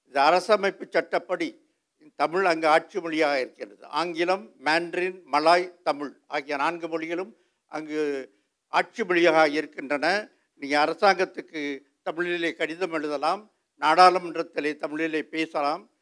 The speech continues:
ஆகவே எல்லா அரசாங்க கட்டடங்களிலும் நான்கு மொழிகளிலும் வெளியிருக்கின்றன.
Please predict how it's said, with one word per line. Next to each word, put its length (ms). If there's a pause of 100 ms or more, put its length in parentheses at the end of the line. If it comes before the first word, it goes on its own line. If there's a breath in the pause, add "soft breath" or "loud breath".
(160)
ஆகவே 420
எல்லா 340
அரசாங்க 440
கட்டடங்களிலும் 840
நான்கு 360
மொழிகளிலும் 640
வெளியிருக்கின்றன. 960